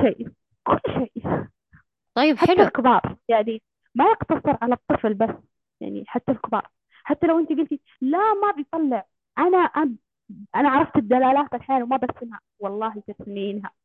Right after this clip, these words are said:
Speaker 1: ونسقط عليك وتحلل وش فيك. لأنه
Speaker 2: مهم.
Speaker 1: شيء لا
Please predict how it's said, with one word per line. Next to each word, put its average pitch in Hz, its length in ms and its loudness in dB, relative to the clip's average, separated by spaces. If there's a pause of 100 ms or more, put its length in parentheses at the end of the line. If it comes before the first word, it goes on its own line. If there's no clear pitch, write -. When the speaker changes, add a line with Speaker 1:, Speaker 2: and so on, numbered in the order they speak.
(160)
Speaker 1:
ونسقط 254 560 0
عليك 254 360 2
وتحلل 247 640 0 (260)
وش - 240 -10
فيك. 226 140 -14 (580)
لأنه 339 200 4
Speaker 2:
مهم. 240 120 0
Speaker 1:
شيء 330 320 6
لا 311 180 0